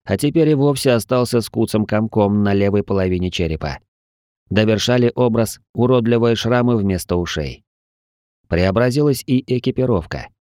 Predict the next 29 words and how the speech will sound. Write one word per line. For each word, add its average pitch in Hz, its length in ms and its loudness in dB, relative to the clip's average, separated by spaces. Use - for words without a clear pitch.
Вместо 95 440 0
крысиной 98 480 0
головы 98 480 2
на 92 240 0
его 90 180 0
плече 85 460 -4
красовались 127 680 0
идущие 123 560 0
внахлёст 113 580 0
костяные 104 540 -2
пластины. 85 600 -6
Но, 113 160 -2
похоже, 160 440 0
предыдущий 135 680 0
артефакт 131 560 -4
ему 127 300 2
был 123 260 2
уже 117 220 2
не 120 120 0
нужен 80 420 -2
в - 60 -18
связи 104 340 2
со 104 160 0
сменой 104 420 0
специализации 101 880 -2
с 92 100 -4
шамана 101 600 -2
на 98 160 0
оккультиста. - 800 -6